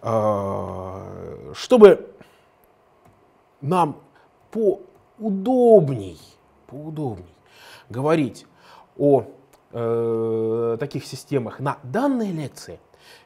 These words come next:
я всё-таки позволю себе напомнить, что в прошлый раз мы говорили о простейших двухуровневых системах, об искусственных квантовых системах на основе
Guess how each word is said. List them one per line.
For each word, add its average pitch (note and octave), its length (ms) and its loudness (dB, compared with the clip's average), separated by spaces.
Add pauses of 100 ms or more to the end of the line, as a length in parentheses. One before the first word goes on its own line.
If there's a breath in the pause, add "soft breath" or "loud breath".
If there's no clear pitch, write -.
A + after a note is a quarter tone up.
я - 120 -8
всё-таки A3+ 580 -8 (160)
позволю B2+ 520 -8
себе A2+ 340 -10
напомнить, G2+ 680 -16
что - 420 -10 (140)
в - 100 -20
прошлый C3 440 -10
раз A3+ 320 -16 (360 loud breath)
мы B3 200 -2
говорили C#3 760 -10
о D3 200 -4
простейших D#3 880 -12
двухуровневых G#2+ 720 -14
системах, C#3+ 580 -16 (640 loud breath)
об D#3 580 2
искусственных C#3 760 -8
квантовых B2+ 500 -6
системах C4 480 -10
на D3+ 220 -8
основе E3+ 400 -12